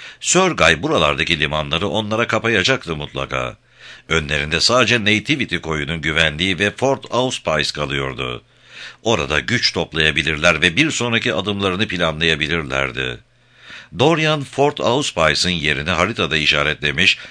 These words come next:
Mustafa Zindara ile Bin Shibam'a Nativity koyuna denizden ulaşabilmeleri için gerekli bilgileri vermişti. Çöl kabilelerini tek yumruk haline getirip dönüşü için bütün hazırlıkları tamamladıkları zaman onu bulması için Nativity koyuna bir gemi göndereceklerdi.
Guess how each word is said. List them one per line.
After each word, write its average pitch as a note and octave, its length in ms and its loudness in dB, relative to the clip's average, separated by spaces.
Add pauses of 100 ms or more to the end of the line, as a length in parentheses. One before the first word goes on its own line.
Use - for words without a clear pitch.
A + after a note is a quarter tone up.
Mustafa C3+ 460 -2
Zindara G#2 580 2
ile D2 300 2
Bin A#2 200 -2
Shibam'a D2+ 600 2 (180)
Nativity C#3 560 -2
koyuna E2 440 0
denizden G#2 360 -2
ulaşabilmeleri F#2 760 -2
için F#2+ 240 0
gerekli G2+ 400 -2
bilgileri D#2+ 460 -2
vermişti. C#2+ 720 -2 (760)
Çöl F3+ 240 4
kabilelerini D2 760 0
tek C3+ 280 0
yumruk G#2 340 -4
haline D#2+ 280 2
getirip D#2 500 -2
dönüşü F2+ 440 0
için F2 320 0
bütün D#3+ 180 -4
hazırlıkları A2+ 600 -2
tamamladıkları G2+ 720 -2
zaman D#2+ 420 -2
onu D#2 240 -4
bulması D#2 400 -2
için F#2 320 0
Nativity G2 480 0
koyuna D#2+ 460 -2
bir A#2+ 120 0
gemi F#2+ 300 -4
göndereceklerdi. D2 1120 -4